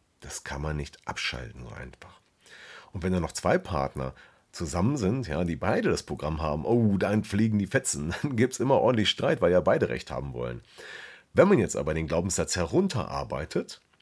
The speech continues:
und das geht ganz gut mit, ähm, Methoden aus dem Emotion Sync beispielsweise, wo man dann tatsächlich im Unterbewusstsein den Druck, der dahinter steckt,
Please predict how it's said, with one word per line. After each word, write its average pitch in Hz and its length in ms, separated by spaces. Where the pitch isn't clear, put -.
und 170 100
das 160 160
geht 170 180
ganz 135 240
gut 147 340
mit, - 400
ähm, 90 480
Methoden 113 960
aus 87 220
dem 87 100
Emotion 87 420
Sync 139 320
beispielsweise, 80 1080
wo 90 100
man 92 140
dann 85 140
tatsächlich 117 420
im 82 100
Unterbewusstsein 90 1040
den 90 300
Druck, 110 520
der 71 120
dahinter 73 420
steckt, - 680